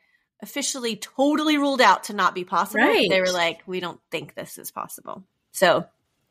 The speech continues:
Speaker 1: anyway, it's still very interesting to me, though.
Speaker 2: It is.
Speaker 1: So then, here's where we enter, since I already spoiled it. Um, Misty Gillis, she gets put on the case. Do you know who she is?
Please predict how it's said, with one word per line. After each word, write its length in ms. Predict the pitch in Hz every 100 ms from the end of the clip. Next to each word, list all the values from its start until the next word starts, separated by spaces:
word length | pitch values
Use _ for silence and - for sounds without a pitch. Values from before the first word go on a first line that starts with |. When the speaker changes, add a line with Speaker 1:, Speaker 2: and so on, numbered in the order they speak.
| _ _ _ _ -
Speaker 1:
anyway, 300 | 196 - -
it's 140 | -
still 180 | - 320
very 180 | 294 262
interesting 480 | 214 190 156 - -
to 100 | -
me, 100 | -
though. 160 | - - _ - - -
Speaker 2:
It 140 | 190
is. 500 | 196 247 151 170 - - _ _ _ _
Speaker 1:
So 180 | - 311
then, 520 | 269 349 302 254 302 - - _
here's 260 | - 311 320
where 160 | 320
we 160 | 285 269
enter, 480 | 226 233 233 202 220
since 260 | - 214 214
I 60 |
already 160 | 214 220
spoiled 380 | 214 233 196 165
it. 180 | 160 - _ -
Um, 420 | 226 208 180 180 -
Misty 460 | 214 226 233 - 226
Gillis, 720 | 180 180 220 349 - - - _ -
she 220 | - 202
gets 200 | 185 -
put 140 | 220
on 140 | 170 147
the 60 |
case. 440 | - - 175 - - _ _ _ _ _ _ _ _ -
Do 80 | 196
you 60 |
know 100 | 180
who 120 | 170 175
she 200 | - -
is? 240 | -